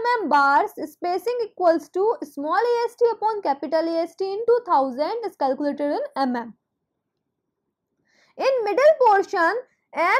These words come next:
equals to gamma H minus H B square upon twenty-four is calculated in kilonewton meter. Therefore, A S T equals to M upon sigma S T into J into D is calculated in M M square.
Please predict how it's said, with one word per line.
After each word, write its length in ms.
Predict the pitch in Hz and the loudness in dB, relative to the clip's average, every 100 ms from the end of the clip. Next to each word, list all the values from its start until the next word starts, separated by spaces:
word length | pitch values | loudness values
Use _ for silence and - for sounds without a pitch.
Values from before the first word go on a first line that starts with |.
| 554 | 0
equals 400 | 523 415 392 370 - | -2 0 0 0 0
to 360 | 403 480 285 | 4 6 4
gamma 380 | 302 302 320 403 466 - | 2 4 4 2 2 2
H 280 | 349 466 494 508 | 0 0 0 -2
minus 800 | 494 494 523 - - 320 320 392 | 0 0 -2 -4 -4 0 0 0
H 60 | 247 | -2
B 180 | 277 392 453 | 0 2 2
square 400 | - 440 494 494 | 0 2 2 2
upon 340 | 320 330 320 302 | -2 0 -2 -2
twenty-four 720 | 320 320 339 392 403 427 427 | -6 -6 -2 -2 0 0 0
is 160 | 440 - | -2 -4
calculated 540 | 302 302 330 359 415 | -4 -2 -4 -4 -4
in 180 | 427 440 | -4 -4
kilonewton 580 | 349 302 285 233 254 226 | -4 -4 -4 -4 -6 -6
meter. 340 | 247 285 403 480 480 - _ 254 | -8 -6 -2 -2 -2 -14 _ 2
Therefore, 720 | 302 403 494 403 339 320 359 _ - | 6 6 4 2 4 4 2 _ -8
A 60 | 302 | 4
S 320 | 330 370 - | 6 6 4
T 60 | 554 539 480 | 4 6 4
equals 380 | 403 370 - | 0 0 0
to 180 | - 403 - | 0 0 0
M 220 | 359 453 480 | 0 0 0
upon 380 | 415 349 330 339 | -2 0 0 0
sigma 300 | 339 370 381 480 480 480 | -2 -4 0 2 2 0
S 120 | - | 2
T 80 | 480 466 | 2 2
into 260 | 453 453 302 | 2 2 2
J 120 | 302 381 453 | 0 -4 -4
into 360 | 440 440 440 262 | -2 2 2 2
D 380 | 320 339 381 _ - | 0 0 -2 _ -8
is 180 | 349 - | -8 -2
calculated 560 | 330 294 311 320 302 | 0 0 0 -4 -2
in 200 | 440 392 | -4 -4
M 160 | 262 247 | -6 -6
M 160 | 285 453 | -2 -2
square. 520 | 508 - 370 269 214 | -2 -2 0 0 0